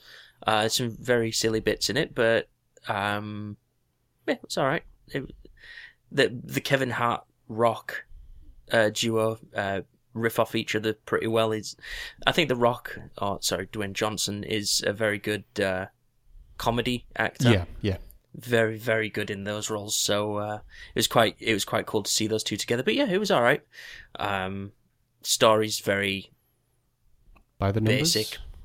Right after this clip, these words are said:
Speaker 1: Yeah, very by the
Speaker 2: Okay.
Speaker 1: numbers. But, uh, it was, it was still fun. It was still a funny film.
Speaker 2: Okay, cool.
Speaker 1: And then I moved on to, after that, I'm like, "Right,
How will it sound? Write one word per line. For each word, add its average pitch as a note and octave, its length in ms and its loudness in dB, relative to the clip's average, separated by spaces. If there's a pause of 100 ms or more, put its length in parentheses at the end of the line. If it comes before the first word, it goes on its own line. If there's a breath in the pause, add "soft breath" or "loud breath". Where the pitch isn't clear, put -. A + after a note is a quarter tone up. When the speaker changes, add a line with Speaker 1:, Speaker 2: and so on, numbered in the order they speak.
(200)
Speaker 1:
Yeah, D3+ 480 6
very B2 300 6
by G#2+ 180 2
the G2 60 -2
Speaker 2:
Okay. G#2 100 -6
Speaker 1:
numbers. G#2 380 -4 (560 loud breath)
But, - 480 0
uh, A2+ 200 4
it - 140 4
was, E3+ 200 -2
it A#3+ 100 2
was B3+ 120 0
still C#3 160 2
fun. F#2+ 300 0 (180)
It B2 100 -2
was A2 100 -2
still A2+ 160 0
a - 20 -4
funny G2+ 240 -6
film. G2 240 -6 (140)
Speaker 2:
Okay, E3 360 -6
cool. G3+ 220 -4 (720 loud breath)
Speaker 1:
And C3+ 220 6
then D3 120 6
I D3 40 4
moved D#3+ 260 2
on D3 200 4
to, B2+ 760 0
after A#2 240 -4
that, A2+ 180 0
I'm G#2+ 120 -8
like, G2+ 280 -4
"Right, G2 240 -2